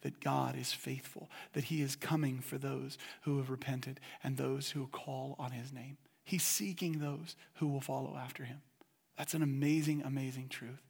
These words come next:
So call on him. Encourage your family with the word of God this week. Encourage your spouse. Husbands, encourage your wife with the word of God this week.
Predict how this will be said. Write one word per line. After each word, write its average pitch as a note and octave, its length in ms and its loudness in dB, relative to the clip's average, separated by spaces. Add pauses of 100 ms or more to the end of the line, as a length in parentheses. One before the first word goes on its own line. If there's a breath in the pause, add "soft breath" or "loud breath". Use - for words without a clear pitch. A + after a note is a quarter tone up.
(300 loud breath)
So - 140 0
call D#3+ 340 8
on F3 140 8
him. E3+ 260 6 (200 loud breath)
Encourage E3+ 500 6
your D3 100 4
family E3 640 4 (220 loud breath)
with D#3+ 160 2
the D#3+ 80 4
word D#3+ 180 6
of D3+ 140 2
God D3+ 260 6
this - 180 -2
week. D#3 320 0 (220 loud breath)
Encourage F#3 580 6
your D#3 120 4
spouse. D#3 500 6
Husbands, F#3+ 540 2 (240 loud breath)
encourage D#3+ 520 2
your C#3+ 120 4
wife B2+ 400 -2 (160)
with D#3+ 140 0
the E3 60 2
word C#3+ 200 2
of C#3 100 -4
God C3+ 240 -2
this D#3+ 220 -6
week. - 260 -10